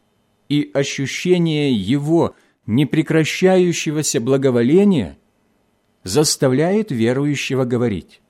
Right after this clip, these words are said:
"Я буду славить Господа во все времена, хвала Ему всегда будет на моих устах". Не забудь, брат мой, прославить Господа сегодня.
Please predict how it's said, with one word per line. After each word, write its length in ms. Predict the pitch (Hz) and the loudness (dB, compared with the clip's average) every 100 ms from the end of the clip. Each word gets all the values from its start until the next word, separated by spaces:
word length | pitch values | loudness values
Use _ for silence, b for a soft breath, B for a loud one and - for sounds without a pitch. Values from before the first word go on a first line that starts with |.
| _ _ _ _ _ _ _ _ | _ _ _ _ _ _ _ _
"Я 220 | - 127 | 0 0
буду 300 | 131 208 208 | 2 2 2
славить 520 | 196 - 175 170 151 120 | 0 0 -2 -2 -4 -2
Господа 680 | 127 123 - 92 78 67 - _ _ _ | 0 0 -2 -6 -8 -10 -16 _ _ _
во 180 | 82 117 | -4 -4
все 240 | 127 147 147 | -2 -4 0
времена, 560 | 131 123 110 127 82 _ _ _ b b | 2 4 4 2 -4 _ _ _ b b
хвала 440 | - 98 139 180 202 | -12 0 4 6 4
Ему 240 | 202 196 | 4 2
всегда 560 | - - 170 135 175 180 | 0 -2 0 2 2 2
будет 500 | 131 113 92 - _ _ - | 0 -4 -4 -10 _ _ -4
на 180 | 107 123 | 0 2
моих 340 | 127 131 - | 2 0 -2
устах". 560 | 131 - 135 104 - _ _ _ _ _ _ _ _ _ _ _ | -8 -6 -8 -8 -12 _ _ _ _ _ _ _ _ _ _ _
Не 220 | 107 156 | 0 0
забудь, 480 | 139 165 165 214 131 | 2 0 2 0 0
брат 400 | 104 131 180 180 | -2 0 0 0
мой, 240 | 101 73 - _ _ _ _ - | -2 -4 -12 _ _ _ _ -4
прославить 680 | 131 131 185 220 208 143 | -2 0 2 2 2 0
Господа 640 | 120 131 131 131 127 123 - _ _ _ _ | 0 2 0 -4 -4 -6 -8 _ _ _ _
сегодня. 680 | - 113 101 92 78 67 | -6 -4 -2 -4 -4 -12